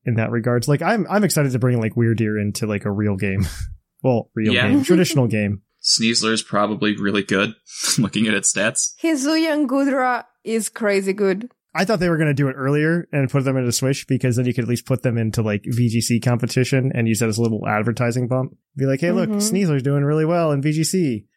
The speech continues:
Speaker 1: Maybe I should buy Legends Arceus." Unfortunately, they didn't take that bait. <laughs>
Speaker 3: Yeah.
Speaker 2: We'll see on Pokemon Day what the,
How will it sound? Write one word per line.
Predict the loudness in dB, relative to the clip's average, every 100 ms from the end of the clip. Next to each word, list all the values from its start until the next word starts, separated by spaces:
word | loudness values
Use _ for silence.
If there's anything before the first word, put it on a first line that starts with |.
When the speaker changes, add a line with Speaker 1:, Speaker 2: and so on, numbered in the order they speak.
| -6
Speaker 1:
Maybe | -2 0
I |
should | 0 0
buy | 0
Legends | 0 0 0
Arceus." | -2 -2 -6 -8 -14 _ -4
Unfortunately, | -2 0 0 0
they | 0 0
didn't | -2
take | 0 -2 0
that | 0
bait. | 2 0 0 -2 -2 -6
<laughs> | -2 0 0 -2 _ _
Speaker 3:
Yeah. | -2 0 0 0 0 0 0 -4 -8 _ _
Speaker 2:
We'll | -4
see | -2 0
on | 0
Pokemon | 0 -2 0 0 2
Day | 2 2
what | 0 0
the, | 0 2 0 -2